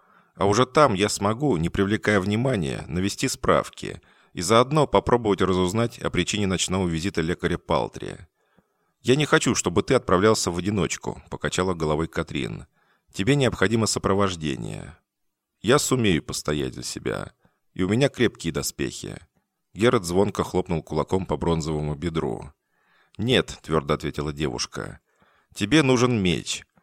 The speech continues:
а заодно кто-то, кто знает, как с ним обращаться. Возьми с собой Перила. Чтобы не вызывать подозрений, я пошлю его ко двору лорда Чризма как курьера.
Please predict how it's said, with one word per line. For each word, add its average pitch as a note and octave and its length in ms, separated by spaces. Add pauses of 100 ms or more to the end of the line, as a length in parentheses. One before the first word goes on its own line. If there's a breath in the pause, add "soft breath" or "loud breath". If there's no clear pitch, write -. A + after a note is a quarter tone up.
(180)
а F2 120
заодно A#2+ 460
кто-то, - 480
кто - 180
знает, A#2 280
как - 160
с - 80
ним G2 120
обращаться. - 880 (300)
Возьми G2 280
с - 60
собой A2 280
Перила. C2+ 640 (520)
Чтобы A#2+ 360
не B2 100
вызывать A2+ 460
подозрений, G2+ 760
я G2+ 200
пошлю B2 340
его G#2 200
ко G2 120
двору G2 240
лорда F#2+ 320
Чризма G#2+ 420
как - 220
курьера. D#2+ 720